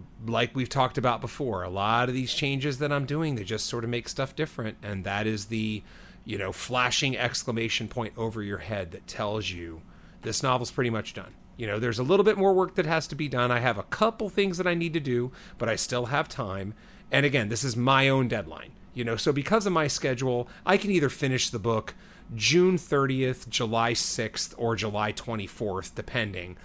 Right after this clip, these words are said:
because of the way my schedule is. But maybe it's better just saying by July twenty-fourth or sooner I will be done 'cause of my schedule. But we're close. That's the bottom line. We're close, and, uh, barring something catastrophic, then I'm gonna be shopping agents in the month of August.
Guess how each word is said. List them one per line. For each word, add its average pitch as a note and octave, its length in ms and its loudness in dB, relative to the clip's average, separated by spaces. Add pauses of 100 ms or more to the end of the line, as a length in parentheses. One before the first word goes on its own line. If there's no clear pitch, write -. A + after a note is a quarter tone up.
(180)
because C3+ 340 2
of B2+ 80 -2
the B2 80 -2
way A#2 140 2
my G#2 140 0
schedule F#2 500 -4
is. E2+ 240 -10
But F#2+ 280 -6 (440)
maybe E3 300 8
it's C#3 120 2
better A#2+ 300 4
just G#2 240 0
saying G#2 240 0
by G#2 140 0
July G#2 320 0
twenty-fourth G#2+ 600 -4
or G2 80 -4
sooner G#2 440 -2
I F#2+ 60 -2
will F2+ 140 -4
be F#2+ 160 -10
done D#2+ 300 -8
'cause - 220 -10
of F#2 80 -8
my F2 120 -6
schedule. - 460 -10 (220)
But A2 240 0 (1400)
we're C#3+ 160 4
close. - 540 -4
That's C3 240 0
the C#3 80 -4
bottom B2+ 280 4
line. F2 220 -8
We're A2 120 -4
close, D#3+ 580 2
and, G#2+ 360 -2
uh, G2 400 0 (580)
barring A#2+ 400 4
something A#2 320 0
catastrophic, A2+ 800 0
then G#2 340 -4
I'm G#2 160 -4
gonna G#2 180 -2
be A2+ 100 -4
shopping G2+ 380 0
agents F2+ 380 -8
in F#2 60 -6
the F2+ 80 -8
month E2 220 -10
of E2 80 -10
August. D#2 420 -12